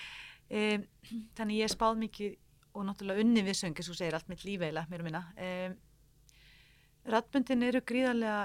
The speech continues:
hérna, þú ert að fara vel með þau og það er mikilvægt að hita upp og,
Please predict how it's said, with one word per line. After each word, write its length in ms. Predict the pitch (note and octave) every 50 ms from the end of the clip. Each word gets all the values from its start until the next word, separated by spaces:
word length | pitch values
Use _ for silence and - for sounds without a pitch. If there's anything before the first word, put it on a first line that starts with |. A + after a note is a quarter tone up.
| - G3+
hérna, 420 | G3 A3 G3+ - - F#3+ G3 F#3 F#3 F3+ F3+ - - - G#2+ G3+ G3
þú 100 | G3+ A3
ert 120 | A3 A3+
að 40 | -
fara 140 | A#3 A3+ A3
vel 120 | A3 G#3+ G3+
með 260 | F3+ D#3+ D#3 D3 D3+
þau 80 | D3 - - - - - -
og 140 | F#3 F#3 E3
það 80 | G3 F#3+
er 80 | F#3 F#3
mikilvægt 760 | F#3 G#3 G#3+ - B3+ A#3 G#3 G#3 G#3+ - - - - - - - - - - - - - - _ _ _ -
að 140 | - G3+ F#3
hita 280 | G#3 G3+ G3+ - F3 D#3+
upp 260 | F3 F3+ - - -
og, 100 | F3+ F3